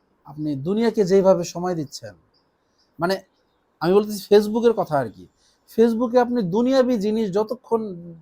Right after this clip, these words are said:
দেখতেছেন, ধরেন এক ঘন্টা দেখলেন, তাহলে আধা ঘন্টা আপনার উচিত আখেরাতের জিনিস দেখা।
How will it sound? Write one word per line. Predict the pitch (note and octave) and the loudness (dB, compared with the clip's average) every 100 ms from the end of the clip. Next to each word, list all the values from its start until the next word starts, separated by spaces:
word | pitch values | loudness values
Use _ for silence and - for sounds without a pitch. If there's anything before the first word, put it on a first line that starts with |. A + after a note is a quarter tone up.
| _ _ _ _ _ B2 | _ _ _ _ _ -6
দেখতেছেন, | C#3 C#3+ - E3+ E3 | -4 -4 -6 -8 -6
ধরেন | D3+ D#3 | -2 0
এক | D#3+ E3 | 0 0
ঘন্টা | D#3+ D#3 D3 | -2 -2 -2
দেখলেন, | C3+ B2 A2 _ _ _ _ _ _ _ | -4 -8 -14 _ _ _ _ _ _ _
তাহলে | E3 E3 | 2 6
আধা | E3+ F#3+ | 6 6
ঘন্টা | F#3+ G#3 G3 | 4 2 2
আপনার | F#3 G3+ G3+ | 2 2 0
উচিত | G3 G3+ | 0 0
আখেরাতের | E3+ D#3 E3+ E3 F3 | 0 0 -2 -2 -2
জিনিস | D#3+ F3 E3 | -2 -4 -2
দেখা। | D#3 D3+ A#2 G2 | -2 -2 -6 -12